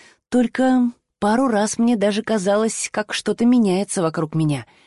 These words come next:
отчего взгляд преподавателя, еще пять минут назад готовый испепелить за мою никчемность и неумелость, наполнялся интересом и чем-то еще, что я так и не смогла определить. Но в следующую секунду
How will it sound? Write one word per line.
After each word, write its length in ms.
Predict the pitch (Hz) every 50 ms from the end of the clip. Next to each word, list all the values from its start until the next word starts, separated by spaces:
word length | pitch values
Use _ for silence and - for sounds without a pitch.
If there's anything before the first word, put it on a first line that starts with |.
| _
отчего 380 | - - 170 - - - 165 160
взгляд 380 | 165 170 165 156 170 160 160 -
преподавателя, 680 | 165 160 156 160 156 156 147 151 170 202 - 240 226
еще 300 | 220 196 170 - - 208
пять 260 | 160 - 208 185 -
минут 300 | - 190 190 196 185 -
назад 320 | - 190 185 170 190 190 170
готовый 420 | 170 190 190 - 208 180 190 196 -
испепелить 720 | - 196 - - 214 185 - 240 226 208 185 156 - - _ _ _ _
за 160 | - 180 180
мою 220 | 185 175 170 170 160
никчемность 640 | 160 160 160 - - 277 269 262 262 247 - - - - - _ _ -
и 60 | 262
неумелость, 760 | 247 254 262 254 247 247 247 247 233 233 233 - - - - _ _ _ _ -
наполнялся 640 | 170 160 151 143 139 143 156 151 151 170 156 - 220
интересом 600 | 226 233 - 294 311 349 320 - - - 139 135
и 40 | 127
чем-то 280 | - 156 147 156 156
еще, 480 | 208 220 240 - - - - 302 170 - - - - - _
что 220 | - - - - 151
я 100 | 156 151
так 200 | 165 160 156 -
и 40 |
не 80 | 180 180
смогла 380 | 175 - 226 233 208 190 156 139
определить. 580 | 147 - 190 180 208 240 196 151 - - - _ _ _ _ _ _ _ _ _ - - _ _ _ _ _
Но 140 | 208 233 254
в 40 | -
следующую 580 | - - 339 359 269 226 190 175 - - 180 165
секунду 600 | 156 - 196 160 - 175 170 156 147 139 123